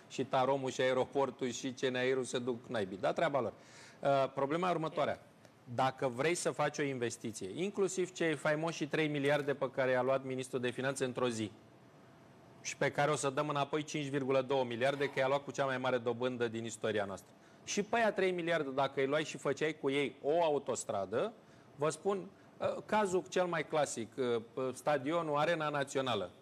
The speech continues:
A mai întrebat cineva cât a costat, că trebuia să coste o sută și a costat două sute cincizeci. Lumea zice, „Bă, e bine că l-ai făcut, domne. Avem și noi o arenă, organizăm campionatul, dacă l-am organiza.”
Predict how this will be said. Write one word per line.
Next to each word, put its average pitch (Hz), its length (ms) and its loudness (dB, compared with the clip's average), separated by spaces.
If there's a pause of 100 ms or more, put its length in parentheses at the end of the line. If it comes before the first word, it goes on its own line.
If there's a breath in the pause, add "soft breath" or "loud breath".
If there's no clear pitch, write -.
A 180 120 0
mai 208 140 0
întrebat 185 360 2
cineva 175 380 0
cât 160 180 -6
a 156 80 4
costat, 147 340 -2
că 147 60 -8
trebuia 156 280 0
să - 120 -8
coste 147 240 -2
o 127 60 2
sută 190 320 -2
și 170 80 -2
a 170 100 2
costat 165 320 -2
două 156 160 0
sute 147 180 -4
cincizeci. 131 400 -2 (260 loud breath)
Lumea 202 240 2
zice, 175 300 0
„Bă, 196 140 2
e 214 40 2
bine 202 220 0
că 185 140 0
l-ai 180 160 4
făcut, 147 440 -4
domne. 110 320 -2 (360)
Avem 185 280 0
și 160 80 -4
noi 156 120 2
o 123 140 4
arenă, 123 560 2 (120)
organizăm 135 760 0
campionatul, 127 680 -2
dacă 110 240 -2
l-am 113 140 -2
organiza.” 110 560 0